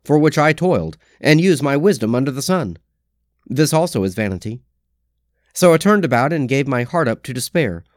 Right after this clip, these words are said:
over all the toil of my labors under the sun, because sometimes a man who has toiled with wisdom and knowledge and skill must leave all to be enjoyed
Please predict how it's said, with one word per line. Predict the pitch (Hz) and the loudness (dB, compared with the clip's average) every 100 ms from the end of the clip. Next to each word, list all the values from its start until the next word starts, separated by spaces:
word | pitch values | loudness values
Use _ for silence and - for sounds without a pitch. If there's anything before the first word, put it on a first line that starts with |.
| - | 0
over | 175 160 | 2 2
all | 160 202 | 0 0
the | 156 | -2
toil | - 175 127 | -4 -2 0
of | 107 | -2
my | 123 127 | -2 -2
labors | 160 - 101 - | -2 -4 -6 -6
under | 139 135 | -6 -6
the | 123 | -4
sun, | 170 120 90 82 _ _ _ _ _ - | -2 -2 -4 -8 _ _ _ _ _ -4
because | 139 131 | 0 2
sometimes | 175 175 156 135 123 | 2 0 0 0 -2
a | - | -2
man | 143 117 113 | -2 0 -2
who | 123 | -4
has | 104 | -4
toiled | 175 151 110 | -2 -2 -2
with | 110 113 165 | -6 -6 -4
wisdom | 156 120 104 | -2 -2 -2
and | 113 | -2
knowledge | 160 98 95 | -2 -2 -2
and | 107 104 | -4 -6
skill | - 170 92 98 _ _ _ _ | -2 -2 -2 -6 _ _ _ _
must | 135 143 | -2 0
leave | 151 123 | 0 0
all | 160 180 | 0 0
to | 131 | 0
be | 135 | 0
enjoyed | 127 185 156 113 | 2 0 0 -2